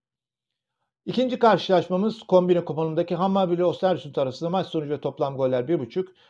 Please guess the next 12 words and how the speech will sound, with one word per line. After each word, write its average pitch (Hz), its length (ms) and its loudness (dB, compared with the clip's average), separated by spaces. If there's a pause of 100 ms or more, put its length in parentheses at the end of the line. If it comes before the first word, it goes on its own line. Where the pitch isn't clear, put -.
(200)
maç 202 180 0
sonu 175 280 -4
bir 202 140 0
sıfır 190 380 -4 (420)
çifte - 340 -2
şans 196 340 0
ve 175 80 -2
maç 190 220 0
sonu 151 240 -6
bir 180 160 4
buçuk 143 280 -8
üst 196 280 -4